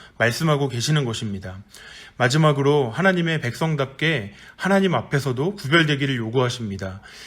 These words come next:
이십팔 절부터 삼십일 절까지 말씀입니다. 너는 재판장을 모독하지 말며 백성의 지도자를 저주하지 말지니라.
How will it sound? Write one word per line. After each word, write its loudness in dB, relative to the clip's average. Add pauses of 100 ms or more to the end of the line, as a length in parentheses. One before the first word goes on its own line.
(160)
이십팔 0
절부터 0
삼십일 -2
절까지 0
말씀입니다. -6 (720)
너는 4
재판장을 2
모독하지 -2
말며 -4
백성의 -2
지도자를 0
저주하지 -2
말지니라. -8